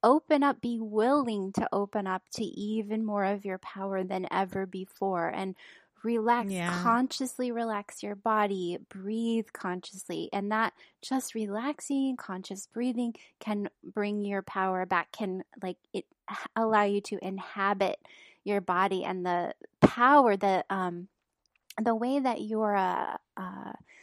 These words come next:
Speaker 1: like a lightning rod, like a channel of divine power. Remember that throughout the week. So along with the
Speaker 2: Mm-hmm.
Speaker 1: challenges and the surrendering and the releasing and the letting go,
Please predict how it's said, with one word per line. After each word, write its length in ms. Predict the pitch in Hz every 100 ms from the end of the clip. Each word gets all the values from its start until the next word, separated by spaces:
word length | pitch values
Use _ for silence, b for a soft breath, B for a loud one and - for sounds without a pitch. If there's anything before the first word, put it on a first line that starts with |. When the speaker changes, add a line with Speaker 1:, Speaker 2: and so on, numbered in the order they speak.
| b b
Speaker 1:
like 140 | 208 208
a 80 |
lightning 440 | 202 202 208 190 180
rod, 260 | 180 160
like 180 | 175 180
a 60 | 196
channel 720 | - 220 185 180 160 165 196 -
of 180 | 185 -
divine 440 | 190 175 175 175
power. 520 | - 170 160 160 170 - b b b b _
Remember 480 | 202 196 196 196 196
that 220 | 185 170 -
throughout 400 | - 175 165 -
the 140 | 170
week. 280 | 160 - -
So 420 | - - 175 170 -
along 420 | 185 190 202 220 214
with 120 | 226 -
the 80 |
Speaker 2:
Mm-hmm. 60 | 220
Speaker 1:
challenges 580 | 185 277 302 285 294 277
and 160 | 220 185
the 80 |
surrendering 880 | 185 - 190 220 269 269 269 262 247
and 160 | 196 185
the 100 | 185
releasing 600 | 185 196 254 277 240 220
and 140 | 202
the 100 | 196
letting 320 | 190 185 190 196
go, 360 | 262 294 294